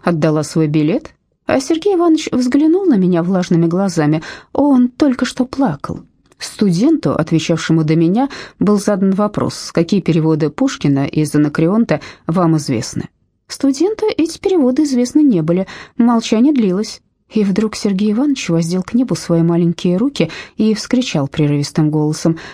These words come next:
"Заросла, заросла народная тропа!" Всхлипнул и высморкался. Печально, не ожидая ничего доброго, глядел на меня он сейчас невысохшими глазами. Я хорошо знала свой билет.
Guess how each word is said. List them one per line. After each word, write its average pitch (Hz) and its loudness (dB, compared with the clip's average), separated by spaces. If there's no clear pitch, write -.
"Заросла, 269 2
заросла 262 0
народная 165 2
тропа!" - -2
Всхлипнул 165 -2
и 160 0
высморкался. - -8
Печально, 339 0
не 302 2
ожидая 247 2
ничего 262 2
доброго, 262 0
глядел 240 2
на 311 4
меня 233 4
он 254 2
сейчас 160 -4
невысохшими 156 0
глазами. 147 -2
Я 156 0
хорошо 180 -4
знала 294 2
свой 160 -2
билет. 143 -2